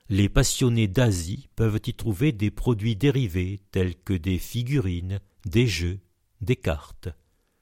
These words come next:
Nous avons été accompagnés pendant plusieurs mois, à chaque étape de notre projet, par le réseau Initiative, de l'évaluation à la recherche de local,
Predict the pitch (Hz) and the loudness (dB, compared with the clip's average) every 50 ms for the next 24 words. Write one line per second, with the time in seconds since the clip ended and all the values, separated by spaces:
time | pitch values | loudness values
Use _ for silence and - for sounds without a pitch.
0 | _ _ _ _ _ _ _ _ _ _ _ _ _ _ _ _ _ _ _ _ | _ _ _ _ _ _ _ _ _ _ _ _ _ _ _ _ _ _ _ _
1 | 120 104 107 117 113 107 131 123 143 185 180 131 151 - - - 104 98 92 - | -2 0 2 4 4 4 4 4 4 2 2 2 0 -2 0 0 0 2 2 0
2 | - 98 90 - - 87 87 85 85 110 151 180 - - 107 107 95 113 107 98 | -2 -4 -4 -2 -2 -2 -2 -2 -2 -2 -2 -2 -2 -2 -4 -2 -2 -2 -4 -2
3 | - - 143 117 104 117 98 90 85 80 82 85 87 90 - - _ _ _ _ | -2 -2 -2 0 0 0 0 0 -2 -2 -4 -4 -4 -6 -8 -12 _ _ _ _
4 | _ _ _ - 82 - - - - - 90 - - - 104 104 110 - - - | _ _ _ -4 -2 0 0 0 0 0 -4 -4 -2 0 0 0 -2 -2 -4 -2
5 | 82 95 90 85 87 - - - 90 - - 101 101 92 80 85 120 165 - - | -2 0 0 0 -2 -2 -2 -4 -4 -2 0 0 0 0 2 2 2 0 0 -2
6 | - - - _ _ _ - _ - 123 101 117 113 120 120 - 143 127 107 139 | -10 -20 -20 _ _ _ -8 _ 0 0 2 2 2 2 2 4 2 4 4 2
7 | 156 151 - - 127 135 127 - - 123 104 - - - 85 80 80 78 76 85 | 2 0 0 -2 -2 0 -2 0 0 0 -2 -2 -4 -6 -6 -4 -6 -6 -6 -8
8 | 80 - _ _ _ _ _ _ _ _ _ _ _ _ - 76 80 87 87 87 | -8 -10 _ _ _ _ _ _ _ _ _ _ _ _ -8 -2 0 2 2 4
9 | 87 95 101 87 95 90 90 92 87 82 - - - - 110 107 135 156 - - | 4 2 2 2 2 0 0 0 0 0 -2 -4 -4 -2 0 0 0 -2 -6 -10
10 | _ _ _ _ _ _ _ - 110 101 101 110 113 117 - - - 160 - - | _ _ _ _ _ _ _ -2 0 2 2 4 2 0 0 0 0 -2 0 -2
11 | - - 127 117 98 110 104 120 147 - - - 85 85 87 101 120 117 | -4 -2 -2 0 0 2 2 2 2 0 -2 -2 -4 -2 -2 -2 -4 -6